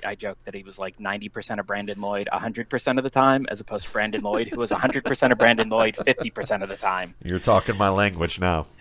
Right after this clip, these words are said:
Speaker 1: Um, but, but, um, Green Bay moved him into the slot, which I thought was, like, a really interesting thing. This is before, like, everybody's like, "Hey, extend wide receiver careers by,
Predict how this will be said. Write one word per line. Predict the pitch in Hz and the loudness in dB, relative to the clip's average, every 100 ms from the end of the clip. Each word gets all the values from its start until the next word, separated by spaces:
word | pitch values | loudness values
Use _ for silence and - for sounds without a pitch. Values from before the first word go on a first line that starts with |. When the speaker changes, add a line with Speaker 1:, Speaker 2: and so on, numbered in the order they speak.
| - - - - | -20 -20 -8 6
Speaker 1:
Um, | 127 117 110 107 98 - | 10 12 12 8 2 0
but, | 151 123 - - - | 2 2 -2 -16 -2
but, | 131 113 - - 135 | -2 -2 -8 -12 -8
um, | 117 113 | -8 -8
Green | 143 147 | -10 -6
Bay | 147 139 | -4 -4
moved | 123 127 120 | -6 -8 -8
him | 113 120 | -10 -12
into | 120 107 | -14 -14
the | 104 | -10
slot, | - 107 110 107 - - | -8 -4 -2 -2 -4 -14
which | 107 107 | -16 -12
I | 104 | -12
thought | 107 101 | -10 -14
was, | 98 | -14
like, | 95 101 | -18 -18
a | |
really | 98 113 175 143 104 | -14 -4 -2 -2 -6
interesting | 90 104 - 98 - | -12 -14 -16 -20 -18
thing. | 92 95 | -14 -8
This | 117 | -6
is | 135 - | -6 -6
before, | 107 - 107 107 98 92 | -8 -6 -4 -4 -6 -8
like, | 95 92 | -12 -8
everybody's | 101 101 98 95 | -10 -10 -10 -10
like, | 98 92 | -10 -8
"Hey, | 101 90 | -6 -6
extend | - 95 92 | -6 -12 -10
wide | 92 90 | -8 -8
receiver | - 95 85 | -10 -12 -10
careers | - 90 | -8 -8
by, | - 95 | -6 -6